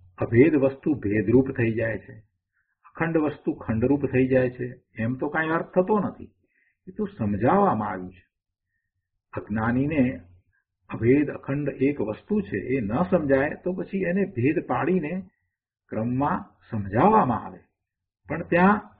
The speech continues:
એ ભેદને અનુસરવાની કે ભ-, ભેદને આદરવાની વાત નથી. એ ભેદને અનુસરવાનો નથી કે ભેદને આદરણીય કહ્યા નથી.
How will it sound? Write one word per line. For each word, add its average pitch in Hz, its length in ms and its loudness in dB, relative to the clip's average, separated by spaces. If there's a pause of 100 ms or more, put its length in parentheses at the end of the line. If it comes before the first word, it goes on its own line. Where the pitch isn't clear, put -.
(340)
એ 160 80 4
ભેદને 196 580 6
અનુસરવાની 214 720 6
કે 220 120 4
ભ-, 135 260 2
ભેદને 165 340 4
આદરવાની 196 540 6
વાત 202 260 4
નથી. - 300 -4 (1800)
એ - 60 -10
ભેદને 123 500 0
અનુસરવાનો 185 920 2
નથી 190 340 -2
કે 170 120 -2
ભેદને 131 400 0 (1500)
આદરણીય 156 480 -2
કહ્યા 143 300 2
નથી. - 340 -6